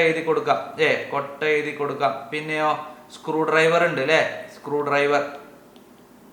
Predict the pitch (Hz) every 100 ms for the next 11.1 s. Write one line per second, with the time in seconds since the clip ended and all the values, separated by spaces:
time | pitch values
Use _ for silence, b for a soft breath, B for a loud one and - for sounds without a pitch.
0 | - - - - - - - - 143 143
1 | 139 139 139 139 135 131 135 139 - -
2 | - - - - - - - - - -
3 | - - - - - - B B B B
4 | - 143 160 156 156 156 156 156 156 156
5 | 147 147 147 147 147 135 135 143 151 160
6 | 147 131 113 - 131 131 131 117 - -
7 | - - - - - - - - - -
8 | - - - 180 135 - - 170 190 190
9 | 185 180 175 175 175 170 - - 160 160
10 | 165 160 156 165 170 170 165 170 170 165
11 | 160